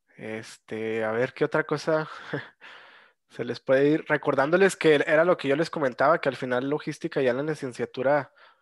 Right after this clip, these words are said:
se va ampliando un poco más. El T C U sí es muy específico como a la parte del, de la cadena de suministros.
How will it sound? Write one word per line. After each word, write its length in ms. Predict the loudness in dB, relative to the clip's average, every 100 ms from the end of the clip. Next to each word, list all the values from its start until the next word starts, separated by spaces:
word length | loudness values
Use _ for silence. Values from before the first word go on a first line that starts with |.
| _ _
se 180 | -8 -2
va 120 | -2
ampliando 600 | -2 0 0 2 0 -6 _ _
un 120 | -20
poco 300 | -10 -8 -6
más. 480 | -4 -4 -4 -14 -14
El 260 | -12 -12 -8
T 160 | -8
C 140 | -6 -4
U 120 | -4
sí 120 | -4
es 120 | -4
muy 180 | -4 -6
específico 680 | -6 -6 -8 -8 -8 -10 -12
como 380 | -12 -12 -12 -14 _ _ _ _ _
a 60 | -10
la 100 | -8
parte 380 | -4 -6 -4 -2
del, 440 | -2 -4 -10 -14
de 140 | -10
la 140 | -8 -10
cadena 360 | -6 -4 -2
de 60 | -4
suministros. 840 | -6 -8 -6 -6 -8 -10 -10 -14